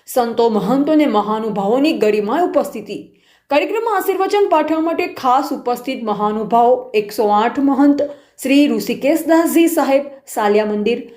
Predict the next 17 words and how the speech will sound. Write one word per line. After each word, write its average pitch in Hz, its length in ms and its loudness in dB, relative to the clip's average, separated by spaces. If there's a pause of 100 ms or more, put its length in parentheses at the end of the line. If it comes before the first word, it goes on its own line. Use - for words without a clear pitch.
(220)
મહંત 381 460 2
શ્રી 403 260 6
તુરંતપુરી 302 640 -2
મહારાજ, 214 580 -2 (200)
હસ્તેશ્વર 226 460 -2
મહાદેવ 240 360 0
મંદિર, 269 420 2 (300)
ભરતભાઈ 381 520 2
ભરવાડ 247 540 0
મંત્રી 208 300 -4
શ્રી 214 200 -6
સંસ્થા, 240 460 -4 (420)
રિંકેશભાઈ 349 800 2
અધ્યક્ષ, 262 420 -2 (380)
હિન્દુ 359 340 4
પ્રદેશ 277 460 0
પ્રચારક, 220 500 -2